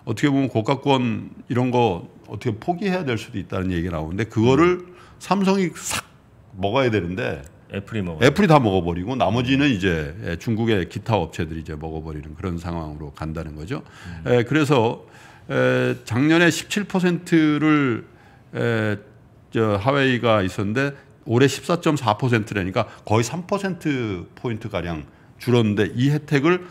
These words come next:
Speaker 1: 삼성전자 하나도 못 봤다는 거예요.
Speaker 2: 아,
Speaker 1: 물론
Speaker 2: 그렇군요.
Speaker 1: 이제
Speaker 2: 네.
Speaker 1: 부분적으로 받고 수성을 못했다라는 측면이 있죠. 그래서
Speaker 2: 음.
Speaker 1: 어쨌든 철옹성이라고 느껴졌던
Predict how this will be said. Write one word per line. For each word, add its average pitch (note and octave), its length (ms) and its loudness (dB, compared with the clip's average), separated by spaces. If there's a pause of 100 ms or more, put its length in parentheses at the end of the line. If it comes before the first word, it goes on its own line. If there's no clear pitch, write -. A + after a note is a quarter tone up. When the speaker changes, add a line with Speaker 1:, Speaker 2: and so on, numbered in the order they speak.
(120)
Speaker 1:
삼성전자 E3+ 520 -2
하나도 G#3+ 240 -6
못 C3 140 -6
봤다는 E2 400 -8
거예요. E2+ 180 -10
Speaker 2:
아, E2 320 -8
Speaker 1:
물론 C3+ 240 4
Speaker 2:
그렇군요. D3+ 80 6
Speaker 1:
이제 A#2+ 280 4
Speaker 2:
네. F#2 300 -8
Speaker 1:
부분적으로 D#3+ 500 2
받고 E3+ 760 -4 (280)
수성을 A#3+ 420 2
못했다라는 F#2 640 0
측면이 F#2+ 420 -6
있죠. F2+ 420 -8
그래서 A2 260 -2
Speaker 2:
음. F2 80 -4 (340)
Speaker 1:
어쨌든 A#2+ 400 0
철옹성이라고 F#3 1080 2
느껴졌던 A#2 1160 0